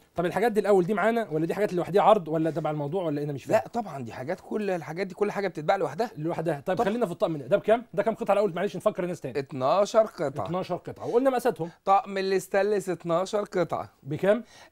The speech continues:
Speaker 2: اللي بنقدمه النهاردة بسعر خاص جدًا من الشركة السعودية، ميتين تسعة وتسعين جنيه.
Speaker 1: طيب والغطا الاستانلس؟
Speaker 2: الغطا الاستانلس نفس السعر، ميتين تسعة وتسعين
Speaker 1: ايه ده، يعني
Speaker 2: جنيه.
Speaker 1: الاتنين سعر واحد وانت عليك تختار؟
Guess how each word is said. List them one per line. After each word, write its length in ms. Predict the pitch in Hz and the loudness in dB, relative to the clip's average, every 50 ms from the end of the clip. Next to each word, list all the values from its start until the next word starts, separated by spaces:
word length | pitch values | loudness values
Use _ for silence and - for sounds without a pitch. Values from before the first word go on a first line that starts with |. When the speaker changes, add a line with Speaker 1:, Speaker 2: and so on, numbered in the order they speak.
| _ - | _ -4
Speaker 2:
اللي 320 | 135 135 135 135 143 139 | -4 -4 -4 -4 -4 -4
بنقدمه 420 | 135 131 120 120 135 135 156 156 143 | -4 -6 -6 -8 -8 -8 -8 -8 -8
النهاردة 340 | 127 123 131 135 131 131 120 | -8 -6 -6 -6 -6 -6 -8
بسعر 280 | 107 - 143 127 120 | -6 -6 -6 -6 -6
خاص 320 | 113 131 147 151 151 139 143 | -4 -4 -4 -4 -4 -4 -8
جدًا 240 | 156 143 135 135 | -8 -8 -6 -6
من 120 | 127 131 131 | -6 -6 -8
الشركة 300 | 120 - 160 147 - 147 | -10 -8 -10 -10 -10 -12
السعودية، 540 | 123 - 151 139 139 143 156 156 160 151 - - - _ - | -10 -6 -6 -6 -4 -4 -4 -4 -4 -4 -4 -6 -18 _ -14
ميتين 440 | 113 110 - 135 139 139 135 127 | -14 -12 -10 -8 -8 -8 -8 -8
تسعة 260 | - 135 123 - 131 123 | -10 -10 -8 -6 -6 -6
وتسعين 340 | 117 - - 113 117 113 | -6 -8 -10 -10 -10 -8
جنيه. 320 | 95 92 82 76 _ _ _ _ _ _ _ _ _ _ _ _ _ _ _ _ _ - | -10 -12 -12 -14 _ _ _ _ _ _ _ _ _ _ _ _ _ _ _ _ _ -6
Speaker 1:
طيب 160 | 156 160 151 | -6 -4 -2
والغطا 300 | 156 143 156 196 - 202 | -2 0 0 2 2 2
الاستانلس؟ 1000 | 180 170 156 156 156 151 151 151 147 147 147 143 - - 185 208 247 240 - - - | 0 0 -2 -2 -2 -2 -2 -2 -2 -4 -6 -6 -4 -4 -4 -4 -4 -6 -10 -6 -4
Speaker 2:
الغطا 380 | 135 127 117 131 160 160 - 156 | -4 -4 -2 -2 -2 -2 -2 -4
الاستانلس 580 | 147 135 123 - - 156 180 180 165 - - | -4 -4 -8 -8 -8 -8 -6 -8 -10 -10 -8
نفس 320 | 143 143 160 - - - 170 | -8 -8 -8 -8 -8 -8 -8
السعر، 420 | 151 - - 160 120 104 101 101 | -8 -4 0 0 2 2 0 -2
ميتين 400 | 107 104 - 143 147 147 156 143 | -6 -8 -6 -6 -6 -6 -6 -8
تسعة 240 | - 139 131 135 120 | -8 -8 -4 -4 -2
وتسعين 60 | 120 | 2
Speaker 1:
ايه 60 | 226 | 6
ده، 60 | 269 | 6
يعني 120 | 262 240 240 | 6 6 4
Speaker 2:
جنيه. 60 | 226 | 0
Speaker 1:
الاتنين 180 | 226 - 285 269 | 0 0 -2 -2
سعر 200 | - 277 254 254 | 0 0 2 4
واحد 240 | 277 277 247 240 240 | 4 2 2 0 -2
وانت 140 | 262 - 233 | 0 0 0
عليك 140 | 247 220 | -2 -2
تختار؟ 360 | - - - - 190 156 120 | -4 -6 -2 0 2 2 2